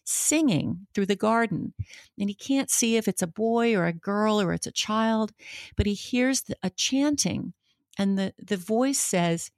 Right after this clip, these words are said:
"Take it and read, take it and read, take it and read." And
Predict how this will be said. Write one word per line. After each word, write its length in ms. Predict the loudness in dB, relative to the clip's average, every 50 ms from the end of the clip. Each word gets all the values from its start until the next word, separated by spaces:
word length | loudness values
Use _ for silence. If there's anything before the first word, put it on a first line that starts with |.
| _ _ -6
"Take 320 | -2 0 0 0 0 0 -2
it 180 | -4 -4 -4 -4 -2
and 80 | 0
read, 360 | 2 2 2 2 0 -2 -4 -8 _ -14 -14 -14 -12 -4
take 320 | 0 2 2 2 2 2 0
it 160 | 0 0 -2 -4 -2
and 180 | 0 0 2 2
read, 520 | 2 2 4 4 4 2 2 0 -2 -8 _ _ _ _ _ _
take 280 | -2 0 2 2 2 2
it 120 | 0 -2 0
and 200 | 0 0 0 2
read." 400 | 2 2 2 4 4 2 2 0 0
And 240 | 0 0 0 0